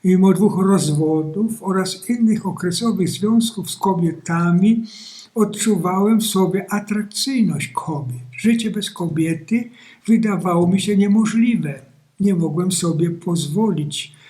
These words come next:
na wspólne zamieszkanie z kobietą. Dzięki Maryi dostałem niesamowite doświadczenie, łaskę czystości serca.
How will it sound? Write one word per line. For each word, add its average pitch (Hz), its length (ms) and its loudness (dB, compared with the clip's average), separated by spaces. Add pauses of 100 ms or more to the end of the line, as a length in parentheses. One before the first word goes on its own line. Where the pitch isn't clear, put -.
(180)
na 170 120 -2
wspólne 214 560 0
zamieszkanie 180 720 -2
z 190 100 0
kobietą. 147 720 -6 (380)
Dzięki 185 360 0
Maryi 185 680 0 (400)
dostałem 185 840 0
niesamowite 185 960 -2
doświadczenie, 151 1300 -10 (520)
łaskę 196 680 -2
czystości - 800 -8
serca. - 640 -2